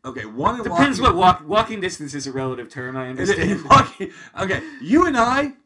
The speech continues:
Speaker 1: yeah, it's walking distance, 'cause you and I will walk two miles, and we're
Speaker 2: I,
Speaker 1: cool with this.
Speaker 2: I, I'm saying I, I could
Speaker 1: I
Speaker 2: walk to
Speaker 1: mean,
Speaker 2: Spoonwood if I had to.
Speaker 1: Yeah, it's, it's a mile and a half.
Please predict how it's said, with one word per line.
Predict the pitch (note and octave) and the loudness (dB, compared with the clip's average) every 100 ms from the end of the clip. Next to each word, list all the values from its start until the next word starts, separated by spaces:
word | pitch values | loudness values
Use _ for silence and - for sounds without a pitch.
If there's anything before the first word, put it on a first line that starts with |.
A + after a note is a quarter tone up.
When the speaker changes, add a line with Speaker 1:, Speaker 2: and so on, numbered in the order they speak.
| _ | _
Speaker 1:
yeah, | A#3 G3+ - | -4 -4 -6
it's | F3+ E3 | -10 -6
walking | F3 D#3+ D#3 D3 | -6 -6 -8 -14
distance, | A#2 G#2+ G2+ F#2+ | -14 -18 -20 -20
'cause | - D#3 | -14 -12
you | F#3 | -10
and | G#3+ | -6
I | G#3 G#3 | -4 -4
will | F#3 | -4
walk | D#3+ E3 - | -6 -6 -10
two | F3 | -12
miles, | D#3 G#3+ D#3 G#2+ A#2+ | -12 -14 -16 -16 -12
and | C3 | -12
we're | |
Speaker 2:
I, | D3+ | -6
Speaker 1:
cool | G#3 C4+ | -6 -4
with | A#3+ | -6
this. | F#3 A#2 | -10 -8
Speaker 2:
I, | F#3 F#3+ | -8 -4
I'm | G3+ | -6
saying | G3+ A#3+ A#3 G3+ | -2 0 0 2
I, | E3+ D#3 | 0 0
I | E3+ | -2
could | F#3 C#3 | -2 -4
Speaker 1:
I | |
Speaker 2:
walk | F3+ | -2
to | F3 | -2
Speaker 1:
mean, | D#3+ D#3 | -4 -4
Speaker 2:
Spoonwood | D3+ C3 A2 | -8 -8 -12
if | G#2+ | -12
I | G#2+ | -14
had | G2+ F#2 | -14 -18
to. | E2+ - _ _ C3+ - | -20 -20 _ _ _ -6
Speaker 1:
Yeah, | - - | -6 -6
it's, | B2 E3+ | -12 -12
it's | E3+ | -12
a | F#3+ | -10
mile | F#3+ G3 | -10 -10
and | A3 | -10
a | A3 | -10
half. | A#3+ A#3 | -14 -16